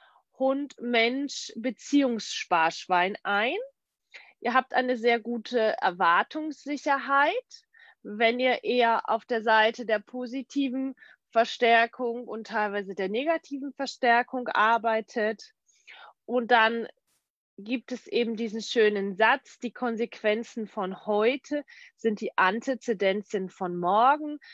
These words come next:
Das bedeutet, was dem Hund heute passiert, nimmt er das nächste Mal mit in die Situation und erwartet es schon. Und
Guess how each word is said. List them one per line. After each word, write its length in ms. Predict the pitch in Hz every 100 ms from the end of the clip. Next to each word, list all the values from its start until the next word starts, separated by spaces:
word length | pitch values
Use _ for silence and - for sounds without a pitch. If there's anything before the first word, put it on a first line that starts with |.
| - _
Das 200 | 226 240
bedeutet, 760 | 240 208 190 208 233 254 240 220
was 180 | 220 -
dem 180 | 208
Hund 320 | 214 208 190 220
heute 380 | 202 247 320
passiert, 640 | 330 311 294 - 277 269 269 - - -
nimmt 260 | 233 233
er 60 | 220
das 220 | 208 -
nächste 440 | 208 240 - 320
Mal 200 | 277 262
mit 240 | 247 269 -
in 140 | 294
die 140 | 285 262
Situation 1080 | 262 254 254 220 - - 233 233 262 330 480 _ _ _ _ - - - _
und 300 | 226 254 - -
erwartet 760 | 226 196 190 170 185 - 220 _
es 240 | 160 -
schon. 360 | - 175 156 160
Und 380 | - 180 185